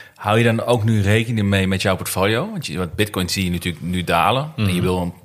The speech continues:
Speaker 1: jij hebt een bepaald percentage, hè, wat je graag wil houden voor je, voor je
Speaker 2: Ja.
Speaker 1: posities. Wanneer bepaal je dan wanneer jij Bitcoin gaat bijkopen?
Speaker 2: Nou ja, Bitcoin koop ik in principe niet echt meer bij.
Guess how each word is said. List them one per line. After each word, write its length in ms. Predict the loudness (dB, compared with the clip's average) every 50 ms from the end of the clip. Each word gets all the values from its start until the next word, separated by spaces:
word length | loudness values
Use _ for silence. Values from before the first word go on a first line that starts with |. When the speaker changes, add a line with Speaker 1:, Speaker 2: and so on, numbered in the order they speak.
| -20 _
Speaker 1:
jij 180 | -4 0 0 0
hebt 180 | 0 -2 -4 -6
een 200 | -6 -6 -6 -8
bepaald 300 | -12 -4 0 0 0 0
percentage, 580 | 0 -4 -4 -4 -2 0 2 2 2 2 0 0
hè, 140 | 0 0 0
wat 140 | 0 -2 -2
je 80 | -2 0
graag 160 | 0 0 0
wil 80 | 2 2
houden 200 | 2 2 2 0
voor 80 | -2 -4
je, 80 | -4 -6 -8
voor 140 | -6 -4 -4
je 60 | 0
Speaker 2:
Ja. 60 | 2 2 2
Speaker 1:
posities. 340 | 2 0 -4 -8 -10 -12 -14 -16 -20 -20 -20 -18 -18 -18 -20 -20 -20 -20 -20 _ _ _ _ _ _ _
Wanneer 240 | 2 2 4 4 2
bepaal 300 | 0 0 2 4 4 4
je 60 | 4
dan 100 | 4 2
wanneer 180 | 2 2 4
jij 160 | 4 2 2 2
Bitcoin 400 | 0 -2 0 -2 -2 -2 0 0
gaat 360 | 2 2 2 2 0 -4 -12 -18 -8 -2
bijkopen? 560 | 0 0 0 0 0 -2 -2 -2 -4 -6 -12 -14 -18 -20 -20 _ _
Speaker 2:
Nou 220 | -4 0 2 2 2
ja, 120 | 2 2
Bitcoin 360 | 2 0 2 2 2 2 2
koop 220 | 2 2 2 2 0
ik 140 | -2 -4
in 120 | -6 -6 -6
principe 340 | -4 -4 -4 -4 -4 -2 0
niet 160 | 0 0 0
echt 160 | -2 -4 -4
meer 120 | -4 -4 -4
bij. 300 | -6 -8 -10 -10 -14